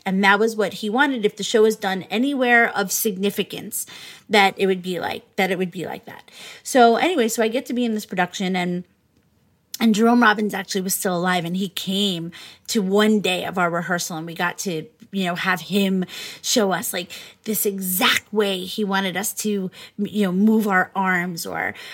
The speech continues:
uh, or hold our hands. There was very specific, um, really amazing symbolism in the show. And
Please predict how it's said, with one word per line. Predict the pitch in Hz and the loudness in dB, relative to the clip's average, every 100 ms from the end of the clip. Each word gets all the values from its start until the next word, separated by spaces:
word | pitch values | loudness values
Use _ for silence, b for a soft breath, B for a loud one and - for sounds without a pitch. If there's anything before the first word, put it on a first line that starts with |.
| B | B
uh, | - 175 - - | -8 -8 -8 -6
or | 180 170 | -6 -4
hold | 226 240 226 | 0 2 4
our | 190 | 0
hands. | 160 185 185 170 170 | 0 -4 -2 -2 -4
There | 185 | -8
was | 180 202 | -8 -2
very | 196 277 285 | 0 2 0
specific, | - 240 - 220 208 190 - | -4 -6 -4 -2 -2 -4 -6
um, | 185 175 170 170 B B B 226 | -2 -2 -4 -10 B B B -2
really | 269 294 220 | 0 2 0
amazing | 196 185 180 175 180 175 170 | 0 -2 -2 -4 -4 -6 -6
symbolism | - - 196 180 170 170 90 | -6 -2 0 -2 -4 -8 -10
in | 92 98 | -10 -10
the | |
show. | - 78 - B B B B B B - | -8 -10 -12 B B B B B B 2
And | 254 254 247 | 6 6 6